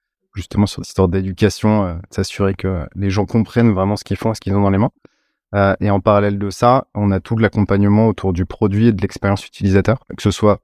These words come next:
côté candidat, mais aussi côté recruteur. Donc là, on accompagne de plus en plus le, le produit là-dessus. Et en parallèle, côté data analyse, on a des, on mène des grands chantiers, euh, où le but, c'est de faire des analyses de fond, où là, finalement, on n'est pas en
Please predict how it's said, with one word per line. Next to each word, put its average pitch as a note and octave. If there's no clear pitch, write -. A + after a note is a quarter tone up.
côté G2
candidat, A#2+
mais G#2+
aussi G2
côté G2+
recruteur. G2
Donc E2+
là, G2
on G2
accompagne F#2+
de F#2+
plus G2
en F#2+
plus -
le, F#2
le G2+
produit G#2+
là-dessus. A#2+
Et A2
en G2+
parallèle, G#2+
côté G2+
data G2
analyse, A2
on F#2+
a G2+
des, F#2
on F#2
mène A2
des G2
grands F#2+
chantiers, A2
euh, F#2
où G2+
le F#2+
but, G2
c'est G2
de F2
faire G#2+
des G2
analyses A2
de A2+
fond, C3
où A#2
là, G#2
finalement, G#2+
on -
n'est G2+
pas A2+
en G2+